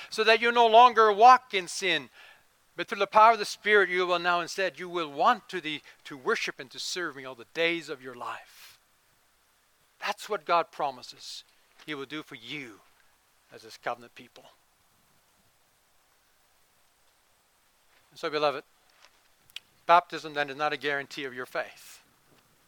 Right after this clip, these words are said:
In fact, there is nothing that will guarantee our faith. Neither are sacraments signs that, that we give to God, that we, that we give to God that somehow we want to prove that we have faith.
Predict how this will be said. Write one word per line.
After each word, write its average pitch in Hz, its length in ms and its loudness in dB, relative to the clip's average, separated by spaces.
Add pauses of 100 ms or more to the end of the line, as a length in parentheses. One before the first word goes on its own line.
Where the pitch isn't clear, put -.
(960)
In 147 80 -12
fact, 175 380 4 (640)
there 160 240 2
is 151 160 0
nothing 160 440 0
that 127 120 -4
will 123 80 -12
guarantee 127 640 -8 (880)
our 123 240 -6
faith. - 560 -18 (1040)
Neither 208 400 6
are 190 140 8
sacraments 196 600 4
signs 196 440 4
that, 180 180 2
that 180 160 2
we 165 140 -2
give 190 300 0
to 190 100 -8
God, 180 440 6 (480)
that 170 160 2
we, 165 100 -4
that 190 180 2
we 180 60 -6
give 185 200 -2
to 196 80 -8
God 185 300 4
that 185 180 0
somehow 180 280 0
we 170 140 -6
want 180 160 -2
to 175 60 -8
prove 208 480 -6
that 143 160 -4
we 131 120 -6
have 117 200 -6
faith. - 480 -20